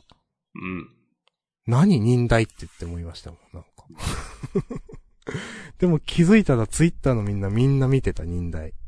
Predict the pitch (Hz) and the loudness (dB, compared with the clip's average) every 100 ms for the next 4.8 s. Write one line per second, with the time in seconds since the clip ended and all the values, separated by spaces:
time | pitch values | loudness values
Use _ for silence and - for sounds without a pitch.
0 | - - - - - - - - - 170 | -14 -14 -16 -16 -14 -14 -14 -14 -16 -16
1 | - - - - - - - - - - | -18 -20 -20 -20 -18 -16 -16 -16 -14 -14
2 | - - - - - - 135 117 110 120 | -12 -12 -12 -12 -12 -8 -4 -4 -2 -2
3 | 107 110 - - - - 82 82 85 101 | -2 -6 -10 -12 -14 -16 -18 -16 -10 -8
4 | 90 104 131 135 135 117 92 80 | -4 0 2 2 2 0 -2 -8